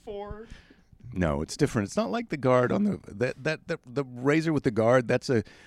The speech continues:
Speaker 2: your shaved hair haircuts, those are, I would say, more complicated than
Speaker 1: Oh, I'm
Speaker 2: Flowbee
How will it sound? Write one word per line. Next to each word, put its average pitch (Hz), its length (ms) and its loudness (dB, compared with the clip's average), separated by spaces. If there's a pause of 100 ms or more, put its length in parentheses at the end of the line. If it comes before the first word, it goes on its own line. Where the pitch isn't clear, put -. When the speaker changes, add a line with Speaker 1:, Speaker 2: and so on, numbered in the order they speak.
(220)
Speaker 2:
your 110 140 2
shaved 135 380 2
hair 127 300 2
haircuts, 123 580 2
those 139 240 4
are, 147 160 2
I 117 100 4
would 113 160 0
say, 113 180 2
more 101 320 0
complicated 76 680 -8
than 151 160 0
Speaker 1:
Oh, 127 100 2
I'm 107 100 2
Speaker 2:
Flowbee 73 40 0